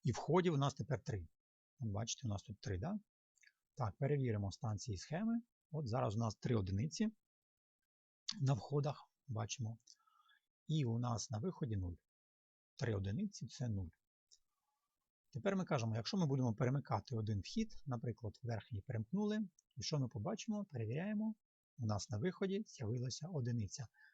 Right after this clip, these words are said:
Комбінація нуль один один перетворила вихід на одиничний. Да?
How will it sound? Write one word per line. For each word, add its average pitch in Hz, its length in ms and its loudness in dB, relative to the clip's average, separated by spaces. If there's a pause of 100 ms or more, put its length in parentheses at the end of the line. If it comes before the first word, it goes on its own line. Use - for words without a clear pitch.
(100)
Комбінація 113 800 0 (100)
нуль 120 340 4
один 104 420 -2
один 170 400 0 (560)
перетворила 175 600 -2 (220)
вихід 127 460 -2 (180)
на 107 180 -2
одиничний. 110 680 -4
Да? 214 180 -4